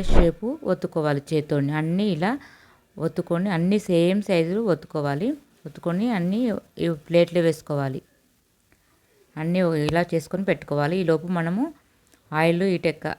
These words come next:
ఆయిల్ హీటెక్కిన తర్వాత ఆయిల్ బాగా హీటెక్కాలి. హీటెక్కిన తర్వాత మనం ఇప్పుడు అన్నీ వేసేసుకొని లైట్ గోల్డెన్ బ్రౌన్ కలర్ వచ్చేటట్టుగా ఫ్రై చేసేసుకుందాం ఫ్రెండ్స్. ఇవన్నీ ఒక ప్లేట్లోకి తీసేసుకుంటున్నాను. అలాగే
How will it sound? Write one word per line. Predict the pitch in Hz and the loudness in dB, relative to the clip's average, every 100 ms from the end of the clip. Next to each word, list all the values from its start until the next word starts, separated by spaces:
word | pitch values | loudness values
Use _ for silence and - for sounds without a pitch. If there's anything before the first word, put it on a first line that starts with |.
| 160 156 | -4 -2
ఆయిల్ | 170 170 | 0 -2
హీటెక్కిన | 170 165 156 151 | -2 -6 -6 -4
తర్వాత | 147 151 220 311 - _ _ _ _ _ _ _ _ _ _ _ - 160 | -2 -4 -2 -6 -8 _ _ _ _ _ _ _ _ _ _ _ -2 0
ఆయిల్ | 180 180 | 2 2
బాగా | 165 156 175 | 4 4 2
హీటెక్కాలి. | 160 151 151 147 165 180 | 0 -4 -4 -2 -2 -2
హీటెక్కిన | 160 147 165 151 | -4 -6 -4 -4
తర్వాత | 139 143 208 240 | -4 -6 -2 -2
మనం | 180 156 151 | -2 -4 -6
ఇప్పుడు | 175 180 | -6 -4
అన్నీ | 151 175 170 | -2 -2 0
వేసేసుకొని | 147 151 - 160 202 294 - _ _ _ 160 | 0 -2 -4 -2 0 -2 -6 _ _ _ 0
లైట్ | 160 170 180 151 | 2 2 0 0
గోల్డెన్ | 160 160 170 170 - _ - 131 | 2 2 0 -2 -6 _ -14 -2
బ్రౌన్ | 156 156 160 | 0 0 0
కలర్ | 156 151 147 | -2 0 -2
వచ్చేటట్టుగా | 147 151 151 180 269 - _ 190 | -4 -8 -6 -6 -6 -10 _ 0
ఫ్రై | 165 156 | 2 2
చేసేసుకుందాం | 143 135 - 147 139 135 139 | -2 -6 -8 -6 -4 -4 -6
ఫ్రెండ్స్. | 139 143 - - _ _ _ _ _ _ _ _ _ - 175 | -6 -6 -10 -20 _ _ _ _ _ _ _ _ _ -8 -2
ఇవన్నీ | 160 170 185 | 0 2 2
ఒక | 175 151 | 0 0
ప్లేట్లోకి | 151 160 165 147 | 0 0 -2 -4
తీసేసుకుంటున్నాను. | 151 151 156 143 139 139 143 214 302 _ _ _ _ _ _ _ _ _ 156 | -6 -6 -8 -6 -4 -4 -2 -4 -6 _ _ _ _ _ _ _ _ _ -4
అలాగే | 156 175 | 0 2